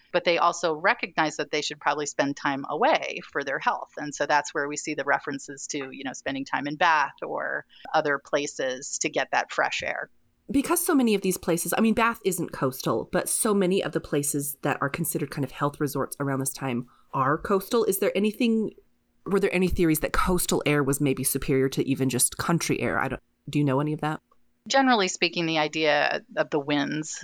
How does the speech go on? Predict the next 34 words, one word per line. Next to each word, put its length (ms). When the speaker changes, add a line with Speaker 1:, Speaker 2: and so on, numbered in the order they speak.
Speaker 1:
sort 200
of 60
being 120
Speaker 2:
Oh, 40
okay. 80
Speaker 1:
stronger 380
in 100
coastal 400
areas, 340
and 180
this 180
is 100
actually 320
true, 540
you 120
know, 240
uh, 220
wind 260
does 320
sort 180
of 100
move 360
pollution, 600
but 120
it, 180
it 160
can 220
trap 260
it 240
as 200
well 200
as 180
move 200
it 160